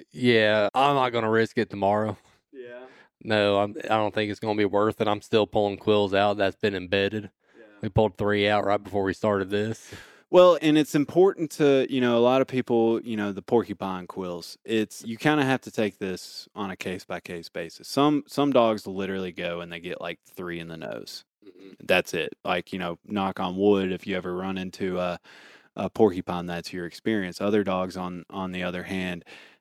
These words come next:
Speaker 2: that they go all out. And Tig went for it. And really, it's like when it, when it's that bad,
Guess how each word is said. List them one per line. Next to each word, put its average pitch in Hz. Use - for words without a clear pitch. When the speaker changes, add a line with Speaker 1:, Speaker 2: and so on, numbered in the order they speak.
Speaker 2:
that 101
they 117
go 113
all 92
out. 76
And 98
Tig 123
went 104
for 87
it. 90
And 104
really, 127
it's 110
like 104
when 107
it, 104
when 110
it's 101
that 107
bad, 98